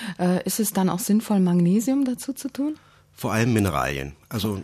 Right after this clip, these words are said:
Speaker 1: Mhm.
Speaker 2: ein ordentliches, hochgehaltiges Heilwasser zum Beispiel ist eine mögliche Wahl.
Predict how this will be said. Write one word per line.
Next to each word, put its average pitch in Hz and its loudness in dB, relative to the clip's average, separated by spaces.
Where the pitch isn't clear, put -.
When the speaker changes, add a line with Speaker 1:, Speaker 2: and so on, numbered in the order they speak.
Speaker 1:
Mhm. 185 0
Speaker 2:
ein 247 -4
ordentliches, 117 -2
hochgehaltiges 85 -4
Heilwasser 113 0
zum 98 -4
Beispiel 92 -6
ist - -12
eine 98 0
mögliche 92 -4
Wahl. 98 -6